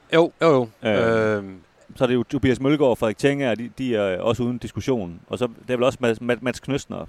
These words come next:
Speaker 2: Knøster, det er vel... Det er vel det, der er udgangspunktet.
Speaker 1: Ja, det er ham eller Anker, ikke? Og nu har vi jo ikke set særlig meget af, af nogen af
Speaker 2: Jeg,
Speaker 1: dem,
Speaker 2: jeg, jeg,
Speaker 1: men,
Speaker 2: jeg kunne ikke
Speaker 1: øh.
Speaker 2: forestille mig, det ikke er meningen, at Mads Knøstner, Knøster, han skal
Speaker 1: Øh,
Speaker 2: spille der. Og
Speaker 1: ja.
Speaker 2: jeg skal lære at udtale hans navn, inden, øh, han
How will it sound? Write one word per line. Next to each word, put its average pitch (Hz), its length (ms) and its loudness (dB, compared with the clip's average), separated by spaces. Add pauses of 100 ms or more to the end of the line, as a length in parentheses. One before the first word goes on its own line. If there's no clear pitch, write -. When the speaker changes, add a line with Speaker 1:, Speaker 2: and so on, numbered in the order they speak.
Speaker 2:
Knøster, 127 300 -6
det 110 160 -2
er 107 40 -4
vel... 104 120 -4 (680)
Det 113 40 -2
er - 20 0
vel 110 80 0
det, 123 80 0
der 117 60 2
er 120 40 2
udgangspunktet. 101 440 -2 (160)
Speaker 1:
Ja, 107 160 -8
det 113 80 -4
er 110 60 2
ham 143 160 8
eller 147 140 6
Anker, 131 260 2
ikke? 135 200 -4
Og 113 40 -6
nu 123 80 -4
har 123 100 0
vi 120 40 0
jo 123 40 0
ikke 131 120 -4
set 131 160 0
særlig 131 240 2
meget 113 380 2
af, 98 300 -8
af 123 100 -8
nogen 135 220 -4
af 113 40 2
Speaker 2:
Jeg, 110 80 0
Speaker 1:
dem, 104 80 -14
Speaker 2:
jeg, 110 80 -10
jeg, 95 60 -14
Speaker 1:
men, 101 180 -8
Speaker 2:
jeg 101 80 -2
kunne - 80 0
ikke 95 60 -2
Speaker 1:
øh. 92 40 -10
Speaker 2:
forestille 143 300 0
mig, 98 100 -4
det 98 60 -2
ikke 107 180 -4
er 95 200 -2
meningen, 101 360 -6
at - 120 -12
Mads 98 260 -6
Knøstner, 98 420 -8 (220)
Knøster, 107 260 -6
han 90 100 -8
skal 87 100 -10
Speaker 1:
Øh, - 60 -12
Speaker 2:
spille 92 180 -6
der. 87 60 -10 (140)
Og - 60 -8
Speaker 1:
ja. 104 40 0
Speaker 2:
jeg 104 100 -2
skal 113 200 -8 (140)
lære 120 120 0
at 110 60 0
udtale 110 260 -4
hans 92 120 -10
navn, 98 200 -4
inden, 101 180 -6
øh, 92 100 -6
han 85 120 -10